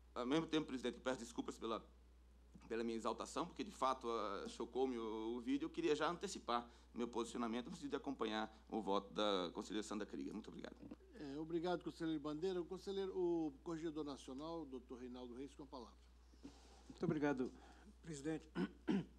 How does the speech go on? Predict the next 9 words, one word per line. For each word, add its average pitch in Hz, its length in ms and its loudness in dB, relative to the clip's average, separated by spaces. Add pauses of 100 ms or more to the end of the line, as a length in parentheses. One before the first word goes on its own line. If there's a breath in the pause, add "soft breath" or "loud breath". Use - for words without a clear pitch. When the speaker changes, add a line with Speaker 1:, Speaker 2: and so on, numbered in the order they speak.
(1080 loud breath)
Speaker 3:
Presidente, 175 600 4
é, 151 960 8 (460)
eu 160 120 8
acho 165 140 10
que 165 80 10
aqui 180 220 8
a 170 60 8
gente 160 280 4
tem 147 320 6